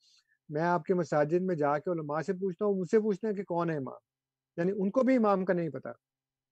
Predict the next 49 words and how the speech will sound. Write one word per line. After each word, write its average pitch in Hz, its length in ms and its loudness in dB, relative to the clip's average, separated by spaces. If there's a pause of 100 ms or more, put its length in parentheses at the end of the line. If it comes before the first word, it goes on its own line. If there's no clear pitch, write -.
(840)
کسی 208 240 2
مولوی 202 300 6
سے 196 140 2
جا 165 160 4
کر 160 140 0
پوچھ 156 300 -10
لیں، 170 160 -4
کسی 165 220 -6
مسجد 156 360 0
کے 165 140 2
امام 147 320 -2
سے، 170 200 -2
خطیب 147 360 -6
سے 170 100 -4
پوچھ 151 320 -8
لیں 156 140 -8 (540)
کہ 170 80 0
جی 208 200 4
آپ 175 280 0
کے 214 100 2
زمانے 160 420 -2
کا 180 160 -2
امام 151 400 -2
کون 135 220 -8
ہے؟ 135 60 -8
مسجد 143 320 0
کے 175 80 0
امام 156 200 -2
سے 170 120 -8
مراد 151 220 0
یہ 196 100 2
امام 151 200 -2
الصلاۃ۔ 127 340 -4 (1120)
<clears throat> 196 380 4
کل 160 140 -2
کو 160 80 0
یہ 170 140 2
نہ 165 140 -2
کہنا 160 260 -2
کہ 156 80 -4
تم 147 140 -8
خود 151 180 -2
ہی 156 40 -2
ان 156 100 -6
کو 151 100 -4
امام 135 260 -4
کہہ 127 100 -6
رہے 127 100 -8
ہو۔ 123 40 -10